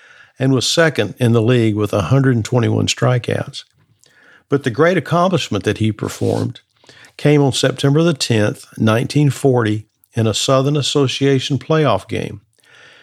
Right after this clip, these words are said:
as Jeffcoat struck out seven consecutive Chattanooga batters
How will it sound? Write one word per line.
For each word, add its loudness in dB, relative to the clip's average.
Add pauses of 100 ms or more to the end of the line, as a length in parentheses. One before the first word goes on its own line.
(160)
as -2
Jeffcoat -2
struck -2
out -2
seven 2
consecutive -2
Chattanooga 0
batters -2